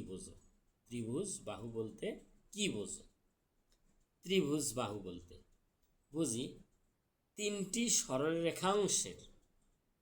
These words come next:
অর্থাৎ তিনটি সরল রেখাংশকেই বোঝায়।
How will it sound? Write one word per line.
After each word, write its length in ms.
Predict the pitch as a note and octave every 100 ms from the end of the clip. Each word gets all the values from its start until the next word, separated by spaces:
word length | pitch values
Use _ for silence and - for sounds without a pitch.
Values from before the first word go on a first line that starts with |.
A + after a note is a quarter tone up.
| _ _ _ _ _ _ _ _ _ _ -
অর্থাৎ 300 | A2 - D3 D3 _ -
তিনটি 480 | E3 E3+ E3 - A3 G3 -
সরল 400 | C3+ B2+ D#3 E3+ A#2+ A#2
রেখাংশকেই 880 | A#2+ D#3+ F#3+ F#3 - F#3 G3+ A#3+ G3+
বোঝায়। 380 | A#2 F#2+ D2+ -